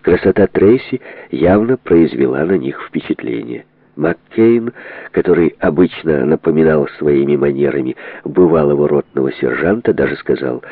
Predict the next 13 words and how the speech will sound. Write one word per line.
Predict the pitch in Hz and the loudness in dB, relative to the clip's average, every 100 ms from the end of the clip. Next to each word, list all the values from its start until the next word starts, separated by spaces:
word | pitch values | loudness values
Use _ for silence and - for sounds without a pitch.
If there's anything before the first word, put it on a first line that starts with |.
| - - - | -18 -20 -8
«Миссис | 65 65 - - - | -6 -4 -4 -8 -16
Сторс, | - 64 101 147 - - - - - - - | -2 0 2 0 -10 -20 -20 -20 -20 -20 -14
если | - 82 - 85 | -2 -2 2 0
вы | 78 | 2
хотите | 87 78 78 80 69 60 - | 0 -2 0 0 0 -2 -4
подняться | 78 60 65 65 - - | -2 -2 -2 -4 -8 -16
с | - | -10
нами, | 62 65 98 117 | -4 -2 0 0
милости | 62 60 - - | 0 -4 -6 -10
просим, | - 82 - 127 131 - - - - | -2 -2 -2 -8 -10 -18 -20 -20 -4
места | - - - - | -2 -2 -2 -4
всем | - 62 | -2 -4
хватит. | - 78 80 110 - | -2 -2 0 -4 -8